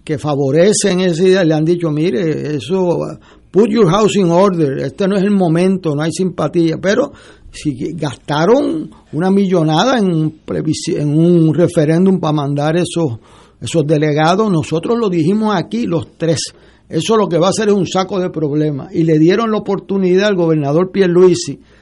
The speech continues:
tanto la Junta Fiscal como la legislatura, de salirse de esa encerrona. Digo, esto lo que va a hacer es un saco de problemas, porque ¿quién lo supervisa? Ahora empezaron a pelear entre ellos, están pidiendo que los refieran a, a justicia.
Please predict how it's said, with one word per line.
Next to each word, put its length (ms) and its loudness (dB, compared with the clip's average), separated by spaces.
tanto 320 -4
la 80 0
Junta 320 -2
Fiscal 420 -2
como 220 -2
la 140 2
legislatura, 880 2
de 160 -2
salirse 680 0
de 100 4
esa 160 -2
encerrona. 800 -4
Digo, 240 -2
esto 240 -6
lo 140 2
que 80 -2
va 120 4
a 20 2
hacer 220 2
es 40 6
un 160 2
saco 460 0
de 100 0
problemas, 600 0
porque 420 -8
¿quién 180 2
lo 100 2
supervisa? 640 -2
Ahora 180 2
empezaron 460 -2
a 100 0
pelear 300 2
entre 440 4
ellos, 300 0
están 340 -2
pidiendo 560 4
que 120 0
los 140 2
refieran 720 2
a, 340 -2
a 120 -6
justicia. 840 2